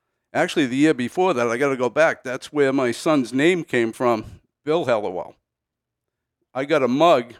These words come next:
and they couldn't even get my name right, so they wrote Bill Hellawell on the mug. <laughs>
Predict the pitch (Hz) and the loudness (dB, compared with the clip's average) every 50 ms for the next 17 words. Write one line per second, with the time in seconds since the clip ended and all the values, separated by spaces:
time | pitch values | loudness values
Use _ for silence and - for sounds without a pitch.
0 | _ _ _ - 120 120 113 127 120 - - 165 156 156 143 147 139 165 - 135 | _ _ _ -8 -8 -6 -4 -6 -6 -4 -4 0 0 0 0 2 0 -2 0 0
1 | 139 131 131 147 160 175 175 160 131 120 117 117 113 - - 117 107 123 120 120 | 0 0 2 4 4 4 4 4 2 2 2 0 -2 -6 -8 -4 -4 -4 -2 -2
2 | 127 113 101 _ - 160 135 120 143 156 156 156 135 123 117 113 113 107 101 120 | -2 -2 -4 _ -4 -4 -2 0 0 2 2 4 4 4 2 2 0 -4 -4 -2
3 | 147 160 156 127 117 117 _ | 2 2 2 2 0 -4 _